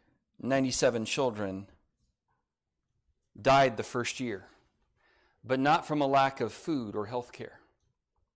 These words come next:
They died of a lack of touch and emotional nurture. Because of this, seven more died the second year.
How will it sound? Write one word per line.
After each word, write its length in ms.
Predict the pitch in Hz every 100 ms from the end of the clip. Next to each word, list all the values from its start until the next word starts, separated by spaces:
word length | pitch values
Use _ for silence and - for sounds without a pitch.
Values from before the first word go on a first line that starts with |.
| _ _ _ _ _ -
They 180 | 120
died 360 | 117 131 143 139
of 100 | 107
a 60 | 113
lack 320 | 120 127 -
of 140 | -
touch 420 | - 156 - -
and 80 | 120
emotional 560 | 110 113 123 - 113 101
nurture. 460 | 110 131 - - - _ _ _ _ _ _ _ _ _ _ _ _ _ _ _ _ -
Because 360 | 135 185 170
of 80 | 156
this, 200 | 156 175
seven 680 | - - - - 180 185 170
more 260 | 175 196
died 360 | 160 156 156 160
the 80 | 151
second 380 | - 165 165 151
year. 320 | 165 156